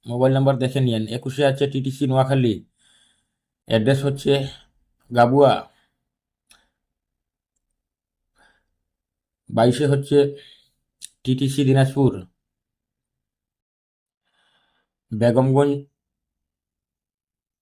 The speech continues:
না, এখানে আরেকটা রয়েছে,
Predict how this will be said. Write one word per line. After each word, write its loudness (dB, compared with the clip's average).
না, -2
এখানে -6
আরেকটা -4
রয়েছে, -2